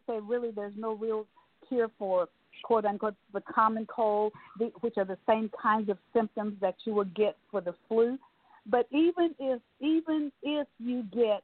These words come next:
a different virus, that second time around, if you have that flu shot, your symptoms are gonna be a lot less.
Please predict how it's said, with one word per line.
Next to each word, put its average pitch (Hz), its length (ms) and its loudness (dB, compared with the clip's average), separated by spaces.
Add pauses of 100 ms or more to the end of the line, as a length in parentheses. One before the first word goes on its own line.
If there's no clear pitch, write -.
(120)
a 208 140 -2 (180)
different 269 520 -4
virus, 190 440 4 (840)
that 233 200 0 (100)
second 302 380 -2
time 254 200 -4
around, 208 500 -10
if 262 160 -6
you 294 320 -2
have 254 280 -2
that 214 160 -2 (120)
flu 269 180 -2 (140)
shot, 165 280 0 (500)
your 233 200 2 (180)
symptoms 294 400 0
are 202 120 0
gonna 214 280 -4
be 196 340 -4
a 185 40 -2
lot 214 420 2
less. 220 260 0